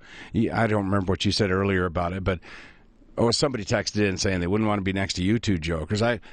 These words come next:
I would love to have my kid next to you on a flight.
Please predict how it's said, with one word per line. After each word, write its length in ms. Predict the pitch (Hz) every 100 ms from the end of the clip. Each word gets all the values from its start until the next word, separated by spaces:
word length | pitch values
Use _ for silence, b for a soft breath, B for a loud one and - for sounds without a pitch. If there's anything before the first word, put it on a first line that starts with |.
| B
I 120 | - 190
would 160 | 127
love 240 | 98 156 160
to 80 |
have 100 | 104
my 140 | 80 85
kid 240 | - 92
next 240 | 85 82 -
to 80 |
you 100 | 92
on 100 | 87
a 60 | 80
flight. 400 | - 92 73 -